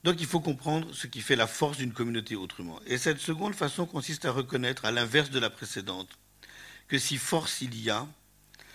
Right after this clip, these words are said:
celle-ci ne saurait procéder d'ailleurs que des individus eux-mêmes, pour peu que leur pluralité s'exprime effectivement dans la variation des singularités qui la composent.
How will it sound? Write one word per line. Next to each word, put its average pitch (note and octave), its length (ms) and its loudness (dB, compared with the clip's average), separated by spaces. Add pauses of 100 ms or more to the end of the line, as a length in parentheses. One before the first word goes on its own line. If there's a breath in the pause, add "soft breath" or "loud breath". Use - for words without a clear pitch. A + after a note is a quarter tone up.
(180 loud breath)
celle-ci D3+ 400 2
ne D3+ 80 4
saurait C3 260 4
procéder C3+ 680 0
d'ailleurs B2 460 2
que - 80 -2
des A#2 540 0
individus C3+ 800 -2
eux-mêmes, D#3 560 6 (1400 loud breath)
pour A#2+ 160 -6
peu F3 160 6
que E3 100 2
leur B2 200 4
pluralité C3 600 4
s'exprime C3 480 -2
effectivement A2+ 760 -6 (320 loud breath)
dans A2 140 4
la A2 120 6
variation B2+ 760 4 (400 loud breath)
des A2 100 0
singularités G#2+ 680 0
qui - 120 -10
la G2 100 -4
composent. - 580 -14